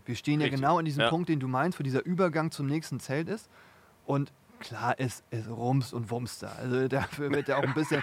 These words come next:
Speaker 2: <laughs>
Speaker 1: dafür muss man auch sechseinhalbtausend Menschen beschallen.
Speaker 2: Richtig.
Speaker 1: Aber man muss sich da jetzt nicht also ans Ohr und anschreien,
Speaker 2: Ja.
Speaker 1: sondern man kann da doch relativ normal auch unsere, unsere, unser S-V-A-Tresen,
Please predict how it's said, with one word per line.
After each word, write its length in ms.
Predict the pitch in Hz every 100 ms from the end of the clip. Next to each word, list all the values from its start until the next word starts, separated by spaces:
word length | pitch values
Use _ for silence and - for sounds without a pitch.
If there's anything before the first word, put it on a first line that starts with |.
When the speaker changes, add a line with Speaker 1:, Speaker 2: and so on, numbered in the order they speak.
| -
Speaker 2:
<laughs> 100 | -
Speaker 1:
dafür 180 | 110 151
muss 220 | 175 -
man 100 | 143
auch 100 | 131
sechseinhalbtausend 580 | 143 135 139 135 131 127
Menschen 260 | 143 143
beschallen. 320 | 127 - 127 113 -
Speaker 2:
Richtig. 320 | 131 - 139 -
Speaker 1:
Aber 280 | - 139 139
man 160 | 135 139
muss 160 | 165
sich 160 | - 151
da 100 | 139
jetzt 240 | 139 -
nicht 320 | 139 160 170 135
also 180 | 139
ans 260 | 135 135 -
Ohr 180 | 143 147
und 140 | 131
anschreien, 560 | 139 170 - 113 110 107 -
Speaker 2:
Ja. 120 | 78 - _
Speaker 1:
sondern 180 | 131 131
man 140 | 127
kann 160 | - 147
da 80 | 156
doch 260 | 143 -
relativ 540 | 139 160 151 - 165 139
normal 480 | 127 127 139 151
auch 140 | 151 127
unsere, 560 | 135 120 113 117 120 110
unsere, 320 | 117 110 107 - - -
unser 240 | 127 113 113
S-V-A-Tresen, 920 | - 123 127 123 - 135 147 147